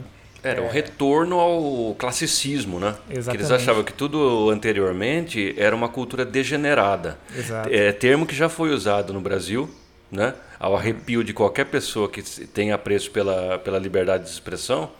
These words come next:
Speaker 1: eles, é, vêm e classificam algum tipo de arte que eles não gostam de degenerado. Isso aí é um,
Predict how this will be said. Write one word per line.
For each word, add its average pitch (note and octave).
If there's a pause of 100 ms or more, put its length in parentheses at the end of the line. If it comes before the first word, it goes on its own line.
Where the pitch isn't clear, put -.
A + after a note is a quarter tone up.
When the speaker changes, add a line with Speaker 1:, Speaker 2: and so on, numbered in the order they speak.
(520)
Speaker 1:
eles, G2+
é, G2+
vêm A2+
e B2+
classificam B2+
algum G#2+
tipo G#2+
de G2+
arte G2
que -
eles F#2+
não A2
gostam G#2
de F2+
degenerado. A#2+
Isso -
aí F#2+
é C3+
um, D#3+